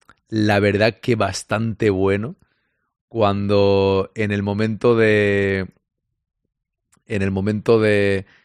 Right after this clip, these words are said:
de poner a, a,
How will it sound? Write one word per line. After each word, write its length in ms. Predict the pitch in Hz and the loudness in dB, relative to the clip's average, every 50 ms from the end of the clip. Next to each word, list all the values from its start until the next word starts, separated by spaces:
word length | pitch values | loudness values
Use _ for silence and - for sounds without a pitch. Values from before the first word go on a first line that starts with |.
| _ _ _ _ | _ _ _ _
de 200 | 104 101 110 98 | -10 -8 -8 -6
poner 420 | - - 104 104 104 107 107 107 107 | -4 -4 -4 -2 -2 0 2 2 4
a, 600 | 107 104 101 101 101 98 95 95 95 95 95 98 - _ _ _ _ _ _ | 4 4 4 4 2 2 2 0 -2 -4 -4 -8 -12 _ _ _ _ _ _
a, 840 | 120 110 101 98 98 98 98 101 98 101 98 98 98 98 95 92 92 | -8 -6 -4 -4 -4 -4 -4 -6 -6 -6 -6 -8 -8 -8 -10 -10 -12